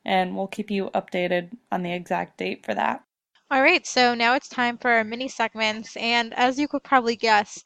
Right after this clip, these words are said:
Speaker 2: as nineteen eighty-nine gets closer, Swiftie problems just keep multiplying.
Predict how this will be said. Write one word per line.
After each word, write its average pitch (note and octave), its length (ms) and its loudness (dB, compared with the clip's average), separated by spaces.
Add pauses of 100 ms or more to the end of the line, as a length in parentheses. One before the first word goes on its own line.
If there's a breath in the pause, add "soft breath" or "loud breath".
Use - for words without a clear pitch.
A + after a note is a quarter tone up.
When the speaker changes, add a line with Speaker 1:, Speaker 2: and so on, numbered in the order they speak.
Speaker 2:
as A#3 120 -6
nineteen C4+ 340 -2
eighty-nine A#3+ 500 -2
gets A3 220 -6
closer, G#3+ 640 -2
Swiftie - 500 -2
problems G#3+ 760 0 (120)
just - 220 -8
keep A#3 240 -10
multiplying. G#3+ 800 -2